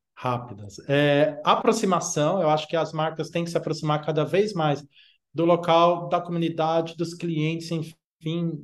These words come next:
das pessoas que estão ali no entorno da loja. Tem até um pouco do pensamento do Bauman de, de ser líquido.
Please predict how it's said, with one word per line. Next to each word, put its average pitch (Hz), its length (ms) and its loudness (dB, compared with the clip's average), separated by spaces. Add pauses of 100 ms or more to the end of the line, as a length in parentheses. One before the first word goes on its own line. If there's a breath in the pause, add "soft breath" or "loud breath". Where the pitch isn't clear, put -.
(140)
das 156 280 -4
pessoas 170 460 0
que - 100 -6
estão 160 240 -4
ali 151 160 0
no 151 120 -2
entorno 151 340 0
da 139 120 2
loja. 123 360 -4 (600 soft breath)
Tem 185 140 2
até 190 160 4
um 202 80 2
pouco 202 200 2
do 185 120 -2
pensamento 180 680 -2
do 160 680 0
Bauman 156 460 4
de, 151 180 -6
de - 80 -16
ser 170 240 0
líquido. 170 720 -4